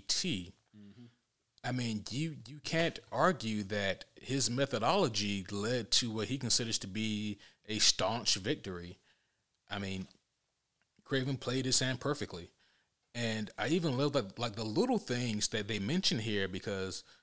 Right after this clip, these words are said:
Speaker 1: I mean, Kraven's mother, you know, she, unfortunately, like, she also suffered from mental illness.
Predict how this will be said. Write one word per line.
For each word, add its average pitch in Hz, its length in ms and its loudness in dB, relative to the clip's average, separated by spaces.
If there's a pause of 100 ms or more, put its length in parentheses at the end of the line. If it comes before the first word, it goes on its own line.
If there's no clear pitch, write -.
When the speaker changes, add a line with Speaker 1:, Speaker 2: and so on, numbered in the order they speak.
(300)
Speaker 1:
I 120 40 -6
mean, 110 240 -2
Kraven's 143 460 2
mother, 135 500 2
you 113 100 -4
know, 107 120 -4
she, - 160 -2
unfortunately, 117 580 -2
like, 104 220 -2
she 135 260 2
also 123 320 2
suffered 110 440 -2
from 107 260 -4
mental 107 220 -4
illness. 95 580 -2